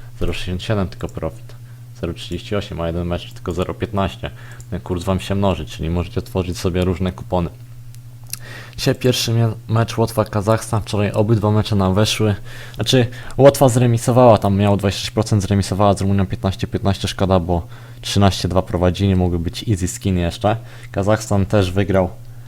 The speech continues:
z Polską, szkoda, że na C S go Launch nie postawiłem, bo miałbym, pluję sobie teraz w brodę,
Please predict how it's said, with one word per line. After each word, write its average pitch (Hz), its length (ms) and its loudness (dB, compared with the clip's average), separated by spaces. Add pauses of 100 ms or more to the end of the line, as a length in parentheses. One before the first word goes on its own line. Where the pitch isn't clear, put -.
(540)
z - 140 -8
Polską, 131 480 8
szkoda, 113 320 6
że 110 80 4
na 107 100 6
C 113 140 2
S 98 100 4
go 104 160 4
Launch 101 240 4
nie 95 80 2
postawiłem, 95 540 0
bo 92 80 0
miałbym, 92 460 4
pluję 95 280 0
sobie - 140 -10
teraz 90 260 -2
w 82 40 -8
brodę, 95 360 0